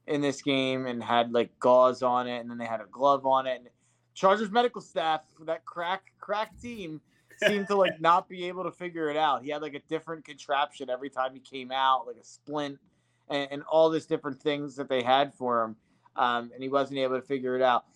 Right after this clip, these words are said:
Speaker 1: He did have, like, a funny post game where he, he referenced Monty Python and said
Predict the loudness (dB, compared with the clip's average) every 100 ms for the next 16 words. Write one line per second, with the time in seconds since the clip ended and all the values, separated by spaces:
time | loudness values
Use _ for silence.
0 | _ -4 2 6 6 4 -2 -2 -2 -2
1 | -2 -2 -2 -2 -6 -6 -6 -6 -4 -4
2 | -6 -4 -4 2 2 2 -2 -4 2 2
3 | 0 2 2 2 -2 -4 -4 -6 -6